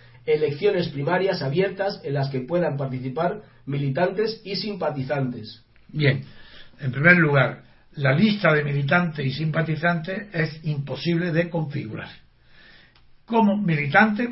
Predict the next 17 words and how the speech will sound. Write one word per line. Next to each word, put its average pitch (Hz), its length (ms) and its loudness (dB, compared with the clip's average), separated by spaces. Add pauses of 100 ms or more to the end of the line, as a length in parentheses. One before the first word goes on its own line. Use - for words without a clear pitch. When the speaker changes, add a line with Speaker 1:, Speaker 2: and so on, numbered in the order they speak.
Speaker 2:
como 135 360 -6 (320)
los 139 220 -4
militantes, 160 520 2
bueno, 165 340 0
son 139 220 2
los 139 100 4
que 147 80 -4
están 156 240 0
abonados 165 440 4
y 143 40 4
pagan, 143 360 0
pero 127 180 -4
tendrían 127 380 -6
que 147 100 -4
poner, 151 300 0
por 151 140 2
ejemplo, 160 680 6